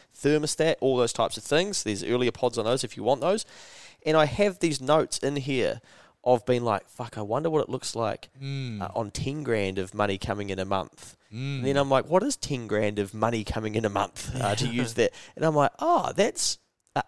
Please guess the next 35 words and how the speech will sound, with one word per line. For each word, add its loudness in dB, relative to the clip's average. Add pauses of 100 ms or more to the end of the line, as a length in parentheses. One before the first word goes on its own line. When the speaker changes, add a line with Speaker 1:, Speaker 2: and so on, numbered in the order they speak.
Speaker 1:
hundred -2
eighty 0
thousand -2
dollar 0 (100)
P 0
A 2
Y 0
E -4
salary. 0 (500)
You -4
lose 4
sixty -2
grand -2
to -14
tax. 0
You've -8
got 0
a -2
hundred, -4
uh, 4
you've 2
got 0
a -4
hundred -6
and -12
twenty -6
K -2
left. -4
Rough 2
figures, 0 (120)
that's 0
ten -2
grand 4
a -4
month." 0